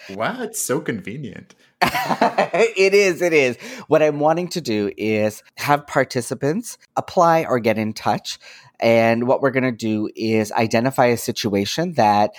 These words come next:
Speaker 2: activates a difficult emotion. And envy can be one of those emotions. And we'll work through what's called the thought record in a linear way to help people examine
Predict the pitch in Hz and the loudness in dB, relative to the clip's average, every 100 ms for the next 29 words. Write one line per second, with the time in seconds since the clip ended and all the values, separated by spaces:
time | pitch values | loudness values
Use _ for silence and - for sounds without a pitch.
0 | - 127 - 135 131 - 110 117 117 113 | -2 -2 0 0 0 0 -2 0 0 0
1 | 104 107 98 90 - - - 127 - 123 | 0 0 0 -2 -6 -12 -6 -4 0 0
2 | 120 120 120 107 101 104 110 104 110 107 | 0 0 -2 0 0 -2 -6 -2 0 0
3 | 104 101 95 - - 92 - - - - | 0 -2 -4 -6 -10 -14 -16 -20 -6 0
4 | 123 117 113 127 - - 120 104 - 107 | 2 4 4 2 2 -2 0 0 0 -2
5 | 98 104 - 92 - 95 - 151 214 - | 0 -2 0 0 0 -2 -2 -2 -2 -8
6 | - - 117 113 147 196 196 175 151 135 | -12 -4 0 2 4 2 2 2 2 2
7 | 123 110 123 - 131 113 - 113 110 107 | 0 0 -2 -4 -4 -2 0 -2 -4 0
8 | 143 170 151 95 107 | 2 4 2 -2 -4